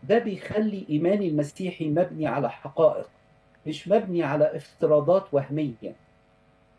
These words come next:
مبني على نقطة بداية. نقطة البداية دي في منتهى القوة، لأنها مبنية على الصدق التاريخي والصدق العلمي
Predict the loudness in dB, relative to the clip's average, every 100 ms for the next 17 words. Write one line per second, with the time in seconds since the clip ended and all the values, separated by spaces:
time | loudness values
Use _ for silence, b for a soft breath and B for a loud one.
0 | _ 0 2 2 -2 -6 -2 -2 -2 -6
1 | -8 -10 -6 0 2 2 0 -6 -12 -10
2 | -8 -8 -8 -8 -6 -4 -2 -2 -4 -8
3 | -12 -8 -6 -4 -2 -2 -4 -6 -2 0
4 | 0 -4 -6 _ _ _ 0 0 2 0
5 | 0 -2 -2 -6 -4 -4 -4 -4 -6 -2
6 | -2 -2 -12 -14 -10 -12 0 2 2 0
7 | -10 -12 -14 -14 -4 -2 -2 -2 -2 -2
8 | -8 0 2 4 2 0 -2 -4